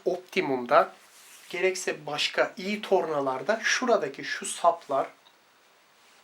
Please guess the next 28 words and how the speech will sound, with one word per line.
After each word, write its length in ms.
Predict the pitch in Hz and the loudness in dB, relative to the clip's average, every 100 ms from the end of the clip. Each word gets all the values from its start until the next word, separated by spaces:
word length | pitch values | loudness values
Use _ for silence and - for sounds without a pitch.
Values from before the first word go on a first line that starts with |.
| - - - | -20 -20 -18
şurada 360 | - 196 165 147 | -10 -6 -4 -2
görmüş 460 | 151 156 160 - | 0 -2 -2 -2
olduğunuz 380 | 165 139 139 135 156 | -2 -2 -4 -6 -6
bu 60 | 165 | -6
saplar 540 | - 151 - 170 202 - - - - | 2 2 2 0 0 -4 -20 -20 -14
bu 120 | 185 | -2
şekilde 580 | - 151 - 156 151 151 | 0 2 -2 -8 -8 -8
değil. 180 | 139 131 - | -10 -10 -2
Daha 240 | 156 175 | 2 2
kaliteli, 560 | - 156 139 139 139 175 | 2 -2 -2 -6 -6 -4
mantıklı 680 | 160 143 151 156 - - 180 | -6 -2 0 -2 -8 -6 -2
bir 40 | |
şekilde 440 | - 139 135 139 139 | 0 -2 -4 -6 -2
üretilmiş. 600 | 135 131 131 123 120 - - - | -2 -4 -6 -8 -8 -10 -18 -12
Şu 260 | - 254 247 | -6 -6 -6
tuttuğunuz 680 | 196 - - 185 220 240 - | -8 -8 -2 0 2 0 0
yer, 220 | 165 202 - - _ - | 0 0 -4 -20 _ -4
bakın, 300 | 160 160 156 - - - | -2 -2 -4 -10 -20 -2
aynı 340 | 208 247 247 202 | 2 2 2 0
şuradaki 720 | - 240 220 156 139 190 233 - - - | 2 4 4 4 0 -2 -2 -8 -16 -14
tekerin 440 | - 190 - 175 202 | -8 -6 -4 -2 -2
sapı 360 | - - - | 0 -2 -2
gibi. 280 | 202 147 180 | -6 -8 -4
Bakın, 300 | 165 - 165 | -4 -4 -4
bu 120 | 180 | -4
böyle 280 | 175 151 165 | -2 -2 -4
kendi 320 | - 156 156 | -2 -2 -2
ekseninde 540 | 165 160 156 139 139 | -4 -4 -4 -2 0